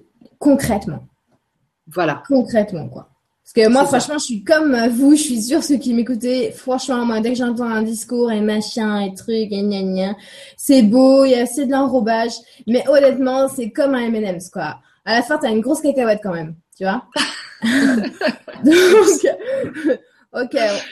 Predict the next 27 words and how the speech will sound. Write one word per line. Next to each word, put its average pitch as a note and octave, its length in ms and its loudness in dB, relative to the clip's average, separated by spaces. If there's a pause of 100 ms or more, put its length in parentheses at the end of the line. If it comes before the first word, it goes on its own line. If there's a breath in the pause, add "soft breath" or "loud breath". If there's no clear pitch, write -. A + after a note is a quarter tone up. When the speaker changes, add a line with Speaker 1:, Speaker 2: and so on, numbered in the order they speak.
Speaker 1:
concrètement, G#3+ 580 -10
quoi. - 240 -20
On A#3+ 140 -6
est B3+ 100 -2
dans A3 80 -4
le G#3+ 60 -8
concret, A3 440 -12
on G#3 100 -10
parle G3 200 -12
Speaker 2:
Ouais. G#3+ 100 -10
Speaker 1:
concret, A#3+ 200 -12
on, F#3 440 -10
voilà. F#3 240 -12 (100)
Puis - 160 -8
on A3 120 0
est, A3 80 0
on A3 100 0
a A3 80 -2
toutes - 180 -14
des G3+ 160 -6
expériences, G3 520 -8
et, D3+ 100 -16 (560)
tu F#3 80 -12
vois. F3 80 -4
Speaker 2:
Et D#3+ 40 -6
ouais, D3+ 340 -8
ouais, C#3+ 60 -16